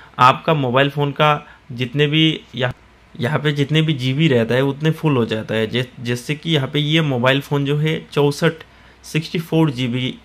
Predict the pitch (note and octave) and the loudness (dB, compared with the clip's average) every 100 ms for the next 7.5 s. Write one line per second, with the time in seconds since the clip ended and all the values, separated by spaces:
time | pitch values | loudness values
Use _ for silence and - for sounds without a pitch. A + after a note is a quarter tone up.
0 | - C3+ B2+ G#2 - A#2+ - A#2+ A2+ - | -8 0 2 2 -2 -6 -4 -4 -4 -6
1 | A2+ A#2 A#2 A2 - A2 A2 G#2+ A2+ G#2 | -6 -4 -2 -2 -4 -6 -8 -6 -4 -6
2 | G2 A2 A2+ - - _ A2+ A#2+ A#2 A2 | -4 -4 -4 -14 -18 _ -4 -2 0 -2
3 | A#2+ A2 - - - B2+ A#2 G2 G2 - | -4 -10 -14 -10 -2 -2 -2 -6 -10 -12
4 | - D3+ C#3+ - - - - - A2+ A2+ | -8 -6 -6 -10 -18 -20 -18 -6 -4 -2
5 | G#2+ - - G#2+ - A#2 A2+ - - C#3+ | -4 -6 -10 -12 -8 -6 -6 -8 -6 -6
6 | - - - _ _ _ _ _ - D#3 | -8 -18 -20 _ _ _ _ _ -2 -2
7 | D3+ - C3 C#3+ | -2 -6 -2 -2